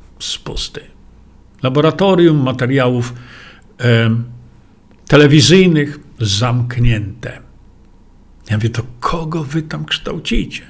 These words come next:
Dziennikarzy? Dziennikarstwo? No, to ta młodzież mi powiedziała, nie, to wie pan, to lipa, to już nic nie ma. To już umiera, to już upada.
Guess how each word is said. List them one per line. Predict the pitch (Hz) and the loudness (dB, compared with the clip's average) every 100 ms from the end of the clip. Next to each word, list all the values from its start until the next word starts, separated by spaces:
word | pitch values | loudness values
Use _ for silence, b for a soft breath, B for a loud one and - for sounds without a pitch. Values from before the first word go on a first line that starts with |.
| - | -6
Dziennikarzy? | 107 120 120 107 - 143 170 202 196 269 262 B B | -2 0 0 -4 -4 -4 0 0 0 -2 -6 B B
Dziennikarstwo? | 104 123 117 123 151 170 208 - - - 240 233 B B B B B B B B B B B B _ _ _ - - - | -4 0 0 -2 -4 -2 -2 -2 -6 -6 -6 -6 B B B B B B B B B B B B _ _ _ -20 -14 -10
No, | 107 110 139 | -8 -8 -12
to | - | -14
ta | - 147 | -10 -6
młodzież | 202 240 147 - | -2 -2 -4 -6
mi | 113 | -8
powiedziała, | 104 101 - - | -8 -10 -12 -8
nie, | 214 262 220 - | -6 -6 -8 -8
to | 165 147 | -8 -6
wie | 131 - | -8 -12
pan, | - 120 | -12 -10
to | 175 170 | -8 -6
lipa, | 175 - - - - | -6 -8 -14 -16 -16
to | - | -12
już | 139 160 | -10 -8
nic | 151 135 | -8 -8
nie | - | -12
ma. | - b b b b - - - | -16 b b b b -20 -20 -12
To | 139 | -8
już | 123 - | -8 -4
umiera, | 143 120 - - - - - - | -2 -2 -4 -12 -18 -20 -20 -20
to | - | -14
już | 120 - | -10 -8
upada. | 113 104 101 | -8 -8 -10